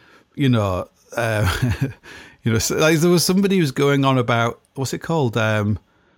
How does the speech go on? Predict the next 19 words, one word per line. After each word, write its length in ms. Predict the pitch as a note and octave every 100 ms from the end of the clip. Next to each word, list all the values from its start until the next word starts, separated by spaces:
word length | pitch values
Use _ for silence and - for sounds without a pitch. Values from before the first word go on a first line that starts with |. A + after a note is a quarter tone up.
| -
circu-, 920 | - C3 C3 B2+ - B2+ - A2+ - -
uh, 320 | A#2 A2 A2+ -
is 140 | A2+
it 60 | B2
circular 560 | D3+ D3+ C#3+ D3 C#3
economy, 600 | C3+ D3 D3 A#2 G2 F#2+
or 280 | F#2+ F#2 G2+ -
what's 160 | -
it, 80 | -
what's 140 | D#3
the 80 | F3
thing, 160 | D3+ D#3+
economy, 560 | C3 - B2+ A#2 G2
where 140 | G#2+ A2+
it's 160 | G2+
like, 320 | G#2 G2 - - - - - - _ -
you 120 | A2+
know, 340 | G#2 F2 E2+ - _ _ -
um, 600 | A#2+ G#2+ G#2 G2+ G2 G#2